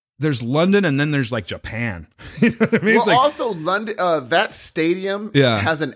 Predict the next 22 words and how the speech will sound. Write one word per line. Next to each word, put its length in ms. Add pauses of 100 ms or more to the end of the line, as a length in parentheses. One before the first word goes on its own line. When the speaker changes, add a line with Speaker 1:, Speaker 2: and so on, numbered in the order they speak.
Speaker 2:
air 340
of, 200
um, 420 (500)
respect. 600 (460)
Speaker 1:
Yeah. 320
Speaker 2:
Wembley 220
is 120
a 80
different 560
venue. 420
Speaker 1:
Yeah, 200
and 80
I 120
mean, 160
I'm 120
an 80
American 460
and 60
we're 100
rowdy 420
and 160
shit, 160